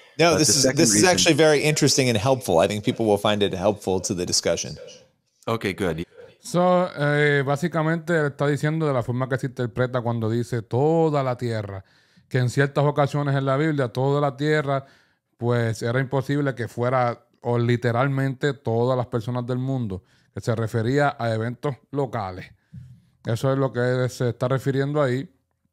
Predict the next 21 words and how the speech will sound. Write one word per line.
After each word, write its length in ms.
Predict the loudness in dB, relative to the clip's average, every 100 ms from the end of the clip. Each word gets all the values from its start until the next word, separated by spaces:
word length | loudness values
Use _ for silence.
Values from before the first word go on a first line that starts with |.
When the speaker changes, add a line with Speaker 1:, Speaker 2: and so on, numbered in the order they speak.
| _ _ _ _ _ _
Speaker 3:
Y 200 | -2 -2
que 180 | 2 0
esas 220 | 2 0
personas 440 | 0 -2 0 0 0
obviamente 460 | 0 -2 -4 -4
no 160 | -4 -4
creían, 580 | -4 -2 0 0 -2 -2
no 200 | -2 -2
conocían 520 | -2 -4 -4 -4 -4
los 120 | -2
otros 240 | -4 -6 -10
continentes 800 | -8 -2 -2 -2 -4 -8 -10 -12
que 100 | -12
existían 440 | -12 -10 -8 -6
en 40 |
el 80 | -6
mundo. 420 | -6 -6 -6 -8 -12 _ _ _ _ _ _
Pero 440 | -2 0 2 0 -4 -16 -20 -18 -16 -16 _ _ -10
obviamente 600 | -6 -4 -4 -4 -2 -2
Dios 360 | -2 -2 -2
sí, 280 | -4 -6 -6